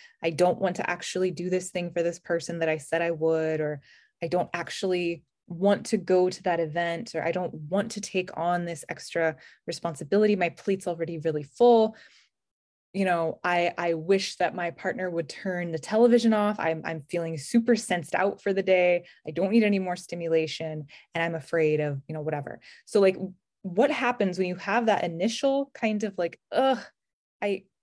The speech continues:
like, ugh, right? I want something differently.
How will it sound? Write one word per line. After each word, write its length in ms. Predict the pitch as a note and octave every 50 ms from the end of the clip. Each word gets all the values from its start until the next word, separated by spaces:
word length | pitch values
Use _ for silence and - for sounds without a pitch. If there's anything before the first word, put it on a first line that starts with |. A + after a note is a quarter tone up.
| _ _ _ _ -
like, 260 | G#3+ G3 F3 - - - _ _ -
ugh, 240 | F3+ C4 D4+ C#4+ A3+ - - - _ _ _ _ _ _ _ _ _ _ _ - -
right? 300 | G#3 G#3+ A3+ A#3+ A#3 - _ _ _ _ _ _ _ _ _ _ _ _ _ _ _ _ _
I 60 | A#3+
want 260 | B3 B3 C4+ C4+ C4 -
something 380 | - C#4 C4 A#3 B3 A3+ G#3+
differently. 840 | G#3+ - D#4+ D#4 - C#4+ B3+ - - - F#3 F#3 F#3+ G#3 A#3 A3+